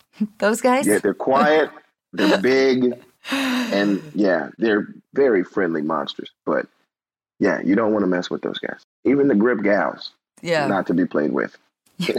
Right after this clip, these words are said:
Speaker 1: Keenan, what was your first boss like?
Speaker 2: First boss I can remember was on this commercial, and I guess it was the director because that was the only person I was really engaging with, and slightly demanding.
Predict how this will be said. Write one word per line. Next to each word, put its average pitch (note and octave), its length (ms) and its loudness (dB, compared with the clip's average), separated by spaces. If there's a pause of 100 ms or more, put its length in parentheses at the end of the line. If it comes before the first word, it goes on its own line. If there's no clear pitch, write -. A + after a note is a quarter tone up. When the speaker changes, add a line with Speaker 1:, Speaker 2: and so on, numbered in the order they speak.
(920)
Speaker 1:
Keenan, C4 260 2
what B3+ 120 2
was C4+ 120 -4
your C4 100 -2
first A3+ 320 -6
boss F3+ 340 -2
like? D3+ 400 -8 (120)
Speaker 2:
First A#2+ 380 -4
boss D#3 420 -2
I D#3 120 -2
can D3+ 140 -2
remember C#3+ 600 0 (200)
was G#2 200 0
on G#2+ 160 0
this G#2+ 200 0
commercial, G#2 840 0
and F2 340 -2
I E2 140 -2
guess G2 360 -2 (260)
it G#2 80 2
was G2+ 160 2
the F2+ 100 0
director G2+ 480 0
because E2+ 300 -2
that F#2 100 2
was F#2 120 -2
the F#2+ 60 0
only E2+ 160 -2
person F2 360 -2
I D#2+ 80 0
was C#2+ 400 -6
really E2+ 260 0
engaging G2 640 0
with, A2+ 280 -2 (140)
and E2+ 300 -4 (140)
slightly G3 460 0
demanding. E3 500 2